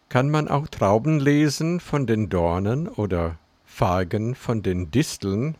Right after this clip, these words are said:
Was Jesus uns hier sagen will, ist, dass nicht das maßgeblich ist, was die Leute behaupten, dass sie es angeblich wollen, sondern man erkennt ihre Absichten an den Folge dessen, was sie tun.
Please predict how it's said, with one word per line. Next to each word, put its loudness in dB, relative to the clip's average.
Was 2
Jesus 2
uns -2
hier 4
sagen 2
will, 4
ist, -4
dass -2
nicht -2
das 2
maßgeblich 0
ist, -6
was -4
die -4
Leute 0
behaupten, 0
dass -4
sie -6
es -4
angeblich -4
wollen, 0
sondern 4
man 4
erkennt 0
ihre -2
Absichten -4
an -4
den -2
Folge 2
dessen, -2
was -8
sie -6
tun. -2